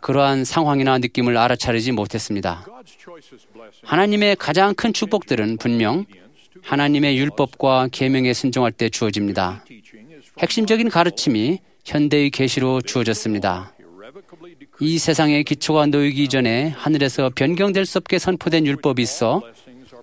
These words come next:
모든 축복은 이에 근거를 두나니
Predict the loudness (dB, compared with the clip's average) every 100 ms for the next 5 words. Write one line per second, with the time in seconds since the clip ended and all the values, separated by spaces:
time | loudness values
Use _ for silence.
0 | _ -10 -2 0 2 2 0 -4 -2 0
1 | 2 0 2 2 0 0 0 0 0 0
2 | 0 -2 -2 0 0